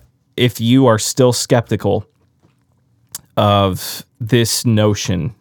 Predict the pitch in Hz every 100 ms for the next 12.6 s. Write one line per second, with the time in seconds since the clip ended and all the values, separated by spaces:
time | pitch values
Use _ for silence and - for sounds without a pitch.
0 | _ _ - 98 95 131 117 - - -
1 | - - 135 127 120 104 107 - 101 107
2 | 110 107 101 117 107 113 107 98 - -
3 | - - - 113 135 151 139 123 110 -
4 | 110 104 120 110 104 104 101 95 - _
5 | - _ - 104 98 98 - 92 - 123
6 | 113 117 107 101 101 - 104 101 101 101
7 | 104 - 101 95 98 92 - - 190 302
8 | 147 - 123 117 131 226 240 110 104 113
9 | 98 90 95 67 65 - 117 117 127 143
10 | 139 - - 214 143 117 131 185 190 117
11 | - - - 220 285 196 135 151 123 101
12 | 123 - - 113 135